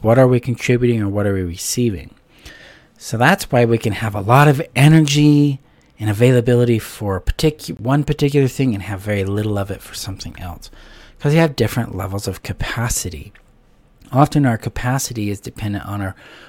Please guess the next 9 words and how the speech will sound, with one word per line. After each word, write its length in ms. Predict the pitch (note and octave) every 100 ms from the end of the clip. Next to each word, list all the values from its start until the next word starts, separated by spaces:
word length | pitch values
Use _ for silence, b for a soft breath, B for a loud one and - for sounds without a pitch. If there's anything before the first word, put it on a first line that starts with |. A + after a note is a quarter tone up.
| B
fundamental 500 | - E3 F3 D3 A#2+
level 300 | A2+ G2+ F#2+
of 80 | F#2
safety. 420 | - - C3+ -
How 180 | - G#2
safe 320 | - A2+ G#2+
do 100 | -
we 100 | G2+
feel 480 | F#2 - G2+ G2